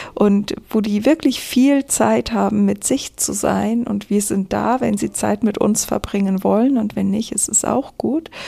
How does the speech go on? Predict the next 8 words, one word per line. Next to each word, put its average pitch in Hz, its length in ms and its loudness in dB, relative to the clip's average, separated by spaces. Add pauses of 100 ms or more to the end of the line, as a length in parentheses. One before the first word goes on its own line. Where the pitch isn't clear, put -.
(360)
Und 208 800 0
wir 226 140 4
machen 277 300 2
die 240 100 0
Erfahrung, 233 760 2 (300)
also, 113 400 0 (120)
dass - 400 -2
die 208 440 -2